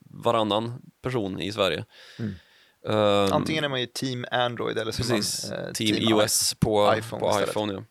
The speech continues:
Speaker 2: Mm.
Speaker 1: Eh, så man har ju helt förlitat sig på Android och, eh, den apputveckling som sker där. Och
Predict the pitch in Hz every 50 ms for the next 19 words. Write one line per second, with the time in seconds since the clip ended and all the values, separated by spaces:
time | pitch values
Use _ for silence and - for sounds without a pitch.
0 | - - 110 101 92 90 - - - - - _ _ _ - 95 98 101 101 101
1 | 101 101 98 - - 120 131 131 135 139 131 151 151 143 - 147 143 127 123 113
2 | - 120 113 - 98 90 117 113 110 101 110 123 131 131 131 127 - - - 117
3 | 113 - _ _ - - - 107 104 101 101 101 104 101 117 113 110 110 - -
4 | - - 110 104 - 113 110 - - - 107 107 - 101 - - 104 98 98 98
5 | 104 107 110 113 110 107 _ _ _ - - - - - - _ _ _ _ _
6 | - 107 110 113 113 113 110 -